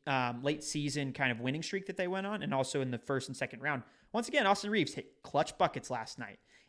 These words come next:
and Lonnie Walker was incredibly effective. The Lakers were really, really effective. I think Darvin Ham deserves a lot of credit, and so does LeBron, 'cause obviously he is coaching on the court as well. They were attacking Steph. They were attacking him defensively,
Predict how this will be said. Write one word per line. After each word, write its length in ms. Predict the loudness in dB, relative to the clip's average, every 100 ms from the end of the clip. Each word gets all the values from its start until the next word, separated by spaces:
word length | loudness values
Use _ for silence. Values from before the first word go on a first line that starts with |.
| _
and 300 | 4 6 4 -2 _ _ _ 0
Lonnie 260 | 4 6 8
Walker 340 | 6 6 4
was 140 | 0
incredibly 400 | 0 4 4 4
effective. 580 | 2 4 2 2 -4 -4 -14 _ _ _ _ _ _
The 80 | -2
Lakers 380 | 0 2 2 2
were 220 | 0 2
really, 240 | 4 6 6
really 180 | 4
effective. 340 | 4 2 0 -2
I 60 |
think 240 | -2 -4 0
Darvin 320 | 0 2 0
Ham 400 | -2 -2 -2 -6 -14 -8
deserves 280 | -4 -4 -4
a 40 |
lot 280 | -2 2 2
of 80 | 2
credit, 240 | 0 0
and 100 | -2
so 140 | -2
does 160 | 0 -2
LeBron, 360 | -4 -2 -2 -4
'cause 120 | -4
obviously 340 | -4 -6 -8
he 180 | -6 -2
is 120 | -2
coaching 360 | -2 -2 -2 -2
on 120 | -2
the 60 | -2
court 240 | -2 -2
as 120 | -2
well. 300 | 0 0 0 -6 _
They 120 | -2
were 140 | -2 -4
attacking 600 | -8 0 4 4 2 -8
Steph. 480 | -6 -6 -6 -12 _ _ _ _
They 100 | -4
were 120 | -4 -4
attacking 500 | -2 2 2 2 -2
him 100 | -4
defensively, 800 | -2 0 0 -2 -2 -2 -4